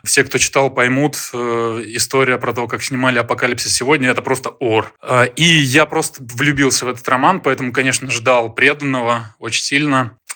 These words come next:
Пока что, к сожалению, за те, когда я там прочитал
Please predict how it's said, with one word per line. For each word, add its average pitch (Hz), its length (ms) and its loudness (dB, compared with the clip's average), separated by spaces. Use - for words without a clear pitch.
Пока 156 340 4
что, 117 640 2
к - 80 -2
сожалению, 147 540 2
за 135 120 4
те, 139 440 2
когда 131 240 -2
я 123 60 2
там 113 160 -6
прочитал 117 580 -2